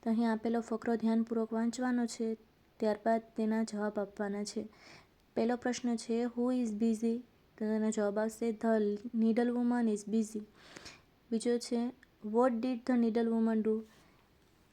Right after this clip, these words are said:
તો તેનો જવાબ આવશે, "The needle woman decorated the cave with a golden lace and a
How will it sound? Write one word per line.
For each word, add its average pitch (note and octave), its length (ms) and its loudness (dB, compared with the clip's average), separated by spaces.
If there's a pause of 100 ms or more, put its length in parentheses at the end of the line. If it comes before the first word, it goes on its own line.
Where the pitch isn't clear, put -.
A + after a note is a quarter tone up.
(180)
તો A3 80 0
તેનો A3 240 0
જવાબ A3 320 0
આવશે, A#3 300 -2
"The A3+ 220 2
needle A3 520 2
woman A#3 500 2
decorated A3 640 0 (140)
the G#3+ 80 2 (160)
cave A3+ 140 2 (260)
with G#3+ 220 2
a G#3+ 80 2
golden G#3+ 440 2
lace A3+ 500 -4
and G#3 120 0
a A#3+ 160 0